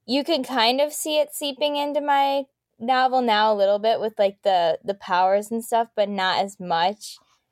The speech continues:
I mean, my, like, I literally had it down to the T. Like, it was a boy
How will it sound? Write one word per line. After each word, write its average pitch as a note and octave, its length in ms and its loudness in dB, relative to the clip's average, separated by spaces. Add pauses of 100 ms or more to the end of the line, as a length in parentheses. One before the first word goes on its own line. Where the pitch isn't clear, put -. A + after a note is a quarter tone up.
(120)
I A3 120 0
mean, G#3 440 0 (540)
my, G#3+ 520 2
like, A3 240 2
I A3+ 280 2
literally A3 400 2
had G3+ 220 2
it G3+ 160 -2 (240)
down F#3+ 280 2
to G#3 60 -2
the F#3+ 120 -2
T. F#3+ 380 -4
Like, F#3 200 0
it G3 100 0
was G3 180 -2
a F3+ 180 2
boy G#3+ 800 0